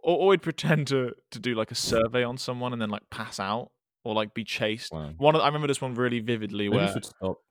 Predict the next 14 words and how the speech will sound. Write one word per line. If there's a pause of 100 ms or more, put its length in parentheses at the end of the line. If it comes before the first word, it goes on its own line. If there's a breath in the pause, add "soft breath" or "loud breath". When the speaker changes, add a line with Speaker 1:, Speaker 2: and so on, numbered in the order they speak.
(180)
Speaker 2:
Okay.
<laughs>
Speaker 1:
<laughs>
Speaker 2:
I (100)
was
like,
Speaker 1:
Uh,
Speaker 2:
the, (260)
the
more
you
say,
the,
like,